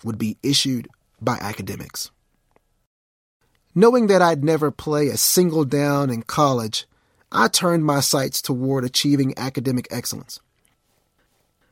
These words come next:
I did, however, receive a football scholarship offer to Austin College in Sherman, Texas. Austin College's mascot is the kangaroo.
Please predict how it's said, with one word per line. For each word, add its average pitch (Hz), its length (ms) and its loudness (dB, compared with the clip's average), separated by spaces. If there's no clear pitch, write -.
I 196 120 6
did, 170 280 4
however, 120 560 0
receive 202 420 2
a 151 100 4
football 185 640 2
scholarship 170 580 2
offer 143 360 0
to - 160 -8
Austin 202 420 -2
College 160 480 2
in 110 120 0
Sherman, 143 400 2
Texas. - 480 -4
Austin 143 440 0
College's 160 500 2
mascot 156 680 0
is 123 160 -2
the 147 100 -2
kangaroo. 127 640 -2